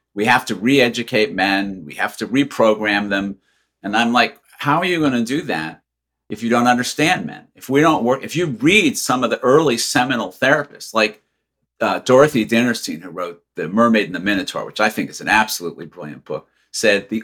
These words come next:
only way the patriarchy is ever gonna change is when men start being equally responsible for raising infants." You could change the legislation, you could change the Senate, you could change the Congress, you can change the Supreme Court.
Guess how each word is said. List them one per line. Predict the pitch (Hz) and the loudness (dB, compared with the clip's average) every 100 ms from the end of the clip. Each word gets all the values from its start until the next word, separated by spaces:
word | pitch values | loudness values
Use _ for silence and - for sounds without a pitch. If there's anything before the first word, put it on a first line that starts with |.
| - | 0
only | 156 196 | 0 2
way | 175 143 135 | 4 6 6
the | 123 | 4
patriarchy | 139 139 135 117 101 101 98 | 2 2 2 0 0 -2 -8
is | 98 - | -4 0
ever | 127 139 | 2 2
gonna | 135 120 | 0 0
change | 120 117 101 95 | -2 -4 -4 -6
is | 92 101 | -8 -6
when | 90 92 | -4 -2
men | 110 113 113 | 0 2 0
start | - - 95 85 | -2 0 0 -2
being | 101 98 95 | -8 -8 -6
equally | 113 113 104 92 | -6 -6 -6 -6
responsible | 87 - 90 87 - 85 | -6 -6 -6 -8 -12 -12
for | - 78 | -8 -6
raising | 87 82 87 78 | -4 -4 -6 -8
infants." | 80 80 - - - - _ _ _ _ _ _ _ | -10 -10 -14 -16 -20 -20 _ _ _ _ _ _ _
You | 113 135 | -4 -2
could | 113 | -2
change | - 135 127 123 - | 2 4 4 0 -2
the | 98 | -2
legislation, | 101 90 80 147 147 143 143 131 - _ - | -2 -2 -2 2 4 4 -2 -4 -10 _ -10
you | 98 | -8
could | 98 | -6
change | - 110 104 107 | -4 -2 -2 -6
the | 78 - - | -10 -14 -12
Senate, | - 165 160 156 | 0 2 4 0
you | 92 92 | -4 -12
could | 90 | -8
change | - 101 - | -4 -4 -6
the | |
Congress, | 82 160 165 151 143 | 2 4 4 2 0
you | 117 | -4
can | 98 | -10
change | - 107 98 | -6 -6 -6
the | - _ _ _ | -10 _ _ _
Supreme | - - 151 151 135 | -10 -4 0 0 0
Court. | 156 151 - | 2 2 0